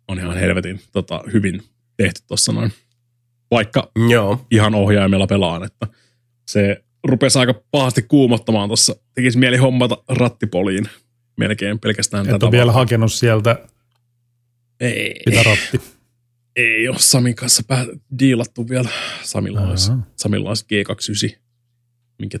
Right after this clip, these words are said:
Speaker 1: teoriassa voisi lainata noihin striimeihin. Pääsisi tyyppaamaan
Speaker 3: Mhm.
Speaker 1: oikein huolella, miten toi toimii.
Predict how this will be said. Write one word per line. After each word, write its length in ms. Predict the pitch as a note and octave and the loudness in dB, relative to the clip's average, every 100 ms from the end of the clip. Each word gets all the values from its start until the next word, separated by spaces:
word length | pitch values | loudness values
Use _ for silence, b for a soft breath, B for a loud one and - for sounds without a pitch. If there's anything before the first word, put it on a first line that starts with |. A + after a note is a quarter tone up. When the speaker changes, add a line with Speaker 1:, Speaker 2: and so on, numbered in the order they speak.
| - | -6
Speaker 1:
teoriassa 540 | G1+ - G#1 - A1+ | -4 -4 -6 -6 -6
voisi 180 | D2 - | -6 -4
lainata 320 | - G#1 G#2+ | -4 -4 -6
noihin 280 | G2 G#2+ A2 | -14 -8 -6
striimeihin. 640 | - A2+ G#2+ F#2+ G#2 G#2 | -4 -2 -4 -4 -12 -12
Pääsisi 360 | G#2 G2 F#2+ - | -10 -8 -8 -10
tyyppaamaan 560 | - G#2 F#2 F#2+ G2+ C#3+ | -2 0 2 0 -2 -4
Speaker 3:
Mhm. 80 | A2+ | -8
Speaker 1:
oikein 260 | A2 A2 G#2 | -8 -6 0
huolella, 420 | A2 - F2 E2 | 2 2 -4 -8
miten 260 | - F#2+ | -14 -20
toi 180 | - G2+ | -14 -12
toimii. 380 | - G#2 G2 A2+ | -10 -10 -10 -16